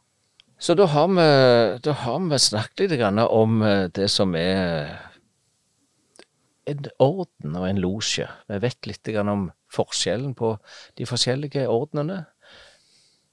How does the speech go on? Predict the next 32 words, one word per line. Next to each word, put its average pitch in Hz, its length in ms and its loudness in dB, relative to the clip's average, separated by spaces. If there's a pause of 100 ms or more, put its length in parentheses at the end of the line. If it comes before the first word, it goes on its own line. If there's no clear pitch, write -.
(160)
Vi 104 100 0
vet 101 260 -2
at 104 100 -2
det 95 120 -2
er 90 200 0
et - 320 -12
system 95 560 -2
i 95 60 -4
bånn, 87 280 -2
et, - 240 -10 (140)
et 67 140 -10 (440)
utviklingssystem 135 960 -6
i 117 80 -2
bånn, 107 180 -2
som 117 100 -2
gjør 92 40 2
at 101 80 -6
når 95 80 -4
du 90 80 -8
kommer 87 240 -2
inn 98 200 -4
her 143 200 -4
som, 98 300 -2 (520)
som, 101 340 0
eh, 87 380 0
en 85 140 -4
relativt 104 640 0
ung 127 240 4
mann 147 320 2
i 113 480 -2
førtiårsalderen 156 800 -4
kanskje, 180 380 -2